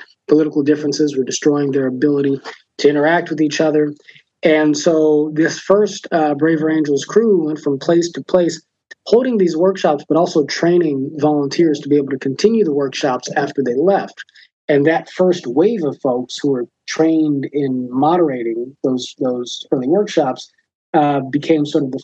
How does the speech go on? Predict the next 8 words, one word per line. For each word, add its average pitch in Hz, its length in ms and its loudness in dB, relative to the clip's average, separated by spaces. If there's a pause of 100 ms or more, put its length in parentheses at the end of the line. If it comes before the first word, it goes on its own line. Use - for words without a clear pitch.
first 147 360 -2
crop 143 380 -2
of 131 140 -6
Braver 135 340 0
Angels 131 560 -6
members 127 580 -2
and 120 320 -8
volunteers. 120 880 -2